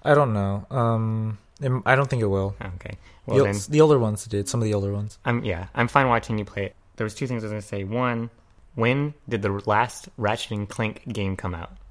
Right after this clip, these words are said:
Speaker 1: Um, I'm not really sure, but I, oh, I know. It was, like, around the winter of, uh, twenty thirteen, I think.
Speaker 2: So not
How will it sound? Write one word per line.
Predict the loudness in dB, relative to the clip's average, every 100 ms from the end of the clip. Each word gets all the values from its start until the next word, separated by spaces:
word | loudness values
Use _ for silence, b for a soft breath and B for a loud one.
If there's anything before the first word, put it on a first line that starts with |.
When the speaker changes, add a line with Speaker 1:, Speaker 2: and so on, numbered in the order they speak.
| -12 -2
Speaker 1:
Um, | 0 0 2
I'm | 4
not | 6
really | 6 4
sure, | 0 -2 2 2 2
but | 0 4 6
I, | 8 8 8 6 6 4 4 2 0 -2
oh, | 4 8 8
I | 6 4
know. | 4 0 2 4
It |
was, | 6 6
like, | 6 6
around | 6 8 6
the |
winter | 4 2 4
of, | 4
uh, | 4 2
twenty | 0 0
thirteen, | 0 -2 -4 -12 -6 -2 0 0 -2 -4
I |
think. | -4 -2 -2 -2 -10 -12 -12
Speaker 2:
So | -8 -2
not | 0 -2